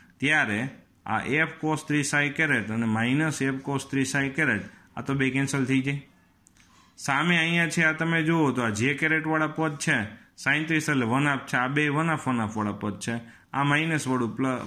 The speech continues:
પ-, અ, પદ છે એ વન છે એટલે એનું પરિણામ શું થઈ જાય? ઝીરો. આમ finally આપણે છે ઉદાહરણ નંબર છ છે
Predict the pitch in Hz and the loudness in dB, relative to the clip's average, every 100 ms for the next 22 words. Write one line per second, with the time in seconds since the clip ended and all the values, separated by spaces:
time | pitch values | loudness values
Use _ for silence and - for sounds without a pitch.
0 | - 131 123 117 127 131 135 - 139 131 | -6 -6 -4 -6 -6 -4 -4 -2 0 2
1 | 151 156 - 104 90 - - - 131 131 | 2 2 0 -2 -6 -10 -20 -6 -2 0
2 | 160 139 131 135 135 131 131 107 101 113 | 0 0 0 2 2 2 0 0 0 -2
3 | 135 - - 101 131 120 87 78 - - | -4 -12 -12 -2 0 0 -2 -8 -16 -10
4 | - 151 147 156 170 175 170 151 156 156 | -4 -2 0 0 2 2 4 2 0 -2
5 | 151 151 147 135 143 139 135 131 131 110 | 0 -2 0 0 0 2 2 0 -2 -4
6 | 139 131 - 147 113 | -4 -4 -2 -2 -2